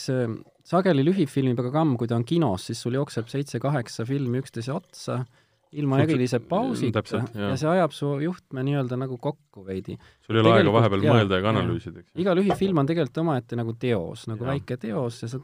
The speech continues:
Speaker 1: tegelikult peakski tegema sinna vahele pausi. Et selles mõttes on veini-,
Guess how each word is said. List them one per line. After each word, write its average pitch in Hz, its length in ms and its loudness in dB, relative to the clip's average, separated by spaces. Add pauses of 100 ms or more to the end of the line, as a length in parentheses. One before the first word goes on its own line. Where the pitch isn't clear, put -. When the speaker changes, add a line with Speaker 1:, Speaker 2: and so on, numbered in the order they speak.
Speaker 1:
tegelikult 147 560 -4
peakski 151 480 -4
tegema 127 320 -4
sinna 117 160 -6
vahele 123 240 -4
pausi. 117 380 -6 (340)
Et 117 140 -10
selles 170 260 0
mõttes 120 400 -6
on 117 80 -2
veini-, 131 240 -2